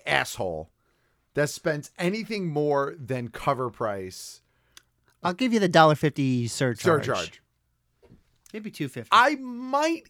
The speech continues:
Speaker 1: even go as far as to say, if you spent, like, fifty bucks, maybe. Like, maybe
Speaker 2: All right.
Speaker 1: you wanted to double it 'cause you really wanted to see it up.
Speaker 2: In
Speaker 1: Like,
Speaker 2: IMAX.
Speaker 1: I still think you're an idiot, but, uh,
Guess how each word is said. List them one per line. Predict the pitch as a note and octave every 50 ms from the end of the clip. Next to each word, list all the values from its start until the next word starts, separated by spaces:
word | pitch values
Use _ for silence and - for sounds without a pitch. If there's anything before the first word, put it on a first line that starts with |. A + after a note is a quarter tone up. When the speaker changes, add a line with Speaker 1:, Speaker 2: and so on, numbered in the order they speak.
| _
Speaker 1:
even | - G#3+ A3 A3 F#3+ G3+ F#3+ F#3 F3+
go | D#3+ C#3+ F3 E3+ D#3+ D#3+ E3 -
as | - C#3 C#3 C3+ -
far | - - - D3+ D3 D3 C#3+ C#3
as | C3+ B2 -
to | - - B2+
say, | A#2+ - - - B2 A#2 A2+ A2+ A2+ G#2+ G#2 A2 - A2+ G#2+ G2+ - _ _ _ _ _ _ _ _ _ _ -
if | - E3+ - -
you | F3+ G#3+ G#3
spent, | E3+ - - - G3+ F3+ F3+ -
like, | D3+ C#3 C3+ C3 B2 - -
fifty | - - - - - - - F3 D#3 - - - B2+ A#2+
bucks, | G#2 A2 F2+ - - - - -
maybe. | - F2+ E2 E2+ E2 D#2+ D#2+ - F2+ - _ _ _ -
Like, | D#3 F3 F3 B2+
maybe | D3+ F#3 F#3+ G3+
Speaker 2:
All | A#3 F3+
right. | A#2 G#2 G3
Speaker 1:
you | G#3+ G#3 G#3 G#3
wanted | G3 F#3+ F#3+ F#3+ G3 G3
to | F3+ F#3
double | D#3+ - F3+ F3 E3+ E3+ F3+ F3+
it | F3+ F3 F3+ F3+ F3+ F3+ - _
'cause | - C3 A#2+
you | C3 C3+
really | A#2+ A#2 D3+ F3+ F#3+ F#3+ F3+
wanted | E3 F3+ F3 F3 F3
to | D#3+ E3+
see | - - - E3+ E3
it | D#3+
up. | D#3+ D#3+ D3 - _ - - - - -
Speaker 2:
In | F3 D3+
Speaker 1:
Like, | - - C3 C3
Speaker 2:
IMAX. | C3+ C3 B2+ B2+ C3 C3 B2 A#2+ - - - -
Speaker 1:
I | A#3
still | A#3+ - - - G3+ F3+ F3
think | F3+ F#3+ E3 -
you're | F#3 F3+
an | F3+ F3+
idiot, | F#3 F3+ F#3+ F#3+ - - B2+
but, | - E3+ D#3+ - _ _ _ _ _ _ _ _ _ _ _ _ _ _ _ - _ _ _ _ -
uh, | G3 G3+